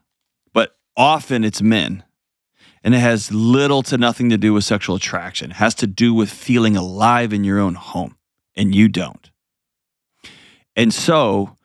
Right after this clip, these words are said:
everything has to be a theater performance. And it has to, I've gotta get my heart rate racing again. And I have to concoct this adventure. And right now, I'm trusting you that it's staying in your head, but it will be out of your head shortly.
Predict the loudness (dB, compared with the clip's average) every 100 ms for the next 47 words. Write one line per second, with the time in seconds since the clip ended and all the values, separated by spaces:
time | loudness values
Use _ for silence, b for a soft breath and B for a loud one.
0 | _ _ _ _ -2 0 0 0 0 0
1 | 0 -2 -2 -6 -4 0 2 0 -4 -8
2 | -2 0 -2 -6 -10 -12 -12 -16 -14 -14
3 | -14 -18 _ _ _ _ _ b b b
4 | b 0 0 0 -2 -2 -4 0 2 2
5 | 0 0 0 0 0 -2 -2 -4 -4 -6
6 | -6 -8 -6 -4 -2 -4 -8 -14 -12 -12
7 | -14 _ _ _ _ 0 2 0 -2 0
8 | -2 -2 -2 0 2 0 -4 -6 -6 -6
9 | -8 -4 -4 -2 0 2 0 -2 -10 -16
10 | _ _ _ _ _ _ _ _ _ _
11 | _ _ _ _ _ _ _ _ 0 2
12 | 2 2 0 2 2 2 -2 -4 -2 -2
13 | -4 -6 -2 -2 -2 -6 -2 0 2 2
14 | 0 0 0 -2 -2 -2 -2 0 2 2
15 | 2 -2 -4 -6 -4 -4 -6 -8 -2 -2
16 | -2 -6 -18 -20